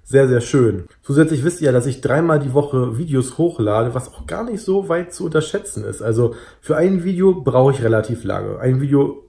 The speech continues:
zu filmen geht vielleicht in zwanzig Minuten, aber dieses denn zu schneiden,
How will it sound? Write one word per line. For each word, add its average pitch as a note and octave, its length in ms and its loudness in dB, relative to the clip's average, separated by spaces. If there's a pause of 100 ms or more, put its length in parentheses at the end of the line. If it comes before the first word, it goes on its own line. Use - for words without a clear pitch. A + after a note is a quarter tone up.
zu - 160 -8
filmen G3+ 360 4
geht D3+ 160 -2
vielleicht C3+ 320 0
in C3 80 -8
zwanzig B2+ 400 -2
Minuten, A2 320 0
aber G#2 220 0
dieses B2 280 -6
denn B2+ 140 0
zu F3+ 160 -6
schneiden, G#2+ 1000 -2